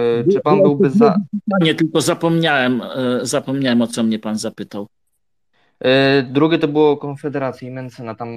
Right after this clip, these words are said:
Speaker 2: Mhm.
Speaker 1: ich sympatyków na przykład z pokolenia końca lat dziewięćdziesiątych lub początek dwutysięcznych i ich myślę poza Unią Polskę, no tak dalej, żeby byli
Speaker 2: No i
Speaker 1: nawet za.
Speaker 2: ja jestem potężnie zaniepokojony tym, e,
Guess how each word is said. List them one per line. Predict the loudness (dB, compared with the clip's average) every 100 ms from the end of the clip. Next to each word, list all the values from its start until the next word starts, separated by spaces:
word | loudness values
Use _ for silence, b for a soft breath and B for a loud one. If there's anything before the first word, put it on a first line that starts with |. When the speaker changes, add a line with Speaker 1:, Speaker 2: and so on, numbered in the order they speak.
| -10
Speaker 2:
Mhm. | -8 -6 -8
Speaker 1:
ich | -4 -4 -4 -10
sympatyków | -20 -12 -6 -4 -4 -6 -8 -10 -18
na | -14 -12
przykład | -8 -10
z |
pokolenia | -10 -6 -4 -2 -2 0 0 0 0 -2 -4
końca | -4 -6 -6 -4
lat | -4
dziewięćdziesiątych | -6 -10 -10 -8 -8
lub | -8
początek | -6 -6 -6 -6 -6
dwutysięcznych | -10 -14 -10 -12 -10 -12 -14 _ 0
i |
ich | 2 2
myślę | -2 -2 -4
poza | -2 0 2
Unią | 2 0 0 -2
Polskę, | -2 -4 -4 -8 -12
no | -4
tak | -2
dalej, | -2 -2
żeby | -2 -2 0 0 -2 -10 _ -8
byli | -2
Speaker 2:
No | 2 2
i |
Speaker 1:
nawet | 0 -4
za. | -8 -8 -8 -8
Speaker 2:
ja | -8 -8
jestem | -6 0 0
potężnie | 0 0 0 0 0 0
zaniepokojony | 0 0 0 -2 0 2 4 4 2 0
tym, | -2 -2 -2 -6 B B B
e, | -8